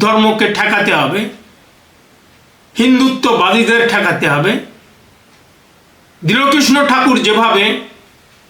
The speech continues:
মাঠে ঘাটে ঘুরে কীর্তন করে হিন্দু ধর্মকে ভাঙতে চেয়েছেন, যেভাবে রাজা রামমোহন রায় ভাঙতে চেয়েছেন, যেভাবে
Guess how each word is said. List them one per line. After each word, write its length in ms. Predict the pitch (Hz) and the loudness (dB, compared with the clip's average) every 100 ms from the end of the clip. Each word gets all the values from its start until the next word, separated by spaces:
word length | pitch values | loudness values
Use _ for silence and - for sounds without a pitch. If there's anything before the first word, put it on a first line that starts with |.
| _ 208 | _ -6
মাঠে 220 | 180 240 226 | -4 -2 0
ঘাটে 200 | 220 202 180 | 0 0 0
ঘুরে 220 | 202 170 254 - - - _ _ | 2 0 -2 -10 -20 -20 _ _
কীর্তন 360 | - 208 262 277 - | -4 -2 0 0 2
করে 180 | 170 160 247 - - - _ _ _ _ _ _ _ _ - 202 | 0 0 -2 -8 -16 -20 _ _ _ _ _ _ _ _ -8 -2
হিন্দু 220 | 220 220 196 | 2 2 2
ধর্মকে 360 | 208 208 208 170 156 | 2 0 0 0 0
ভাঙতে 280 | 208 208 - | 0 0 0
চেয়েছেন, 360 | 185 170 165 156 175 - - - _ _ _ _ _ - | 0 0 -2 -2 -6 -14 -20 -20 _ _ _ _ _ -6
যেভাবে 400 | 180 254 269 269 269 269 - - - - - 185 | -2 0 2 0 0 -2 -4 -12 -20 -20 -8 -2
রাজা 240 | 185 208 196 | 0 0 0
রামমোহন 420 | 190 220 220 233 226 208 | 2 2 2 2 2 0
রায় 220 | 202 208 208 - - - _ _ - 147 | 0 -2 -6 -14 -20 -20 _ _ -10 -4
ভাঙতে 300 | 202 - - - | -2 0 -2 0
চেয়েছেন, 380 | 139 - 156 220 - - _ _ _ _ _ 190 | -2 -2 -6 -8 -12 -20 _ _ _ _ _ -6
যেভাবে 360 | 185 233 277 | 0 2 2